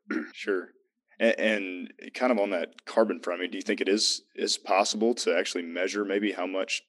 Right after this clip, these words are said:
Speaker 2: carbon is, is increasing within the soil with a, a biosensor or, or some other type of sensor along the lines of the technology that you've already been working with?
Speaker 1: Yeah, we, we haven't looked into it yet, um, but there's, it,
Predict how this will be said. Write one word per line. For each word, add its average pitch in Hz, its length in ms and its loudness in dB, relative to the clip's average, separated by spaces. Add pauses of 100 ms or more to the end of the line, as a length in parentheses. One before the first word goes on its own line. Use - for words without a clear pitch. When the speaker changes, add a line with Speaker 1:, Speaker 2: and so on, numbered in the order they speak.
Speaker 2:
carbon 95 400 2
is, 85 180 -4
is 87 180 -6
increasing 98 480 -2
within 95 220 -8
the 92 60 -6
soil 98 280 2
with 90 140 -2
a, 82 340 -2
a 87 60 -8
biosensor 92 640 -2
or, 82 500 -6
or - 80 -14
some 92 220 -6
other 87 240 -2
type - 240 -8
of 87 100 -12
sensor 85 480 -8 (480)
along 92 220 0
the 87 60 -4
lines 87 220 0
of 87 60 -10
the 85 60 -16
technology 87 480 -2
that 85 160 -8
you've - 80 -14
already 90 160 -2
been 82 160 -10
working 107 320 -8
with? 113 240 -8 (1300)
Speaker 1:
Yeah, 165 360 6
we, 170 260 2
we 196 120 2
haven't 220 280 4
looked 151 200 2
into 151 240 -2
it 113 100 -2
yet, 151 380 0
um, 127 400 2 (580)
but 127 160 0
there's, 156 300 6
it, - 320 -2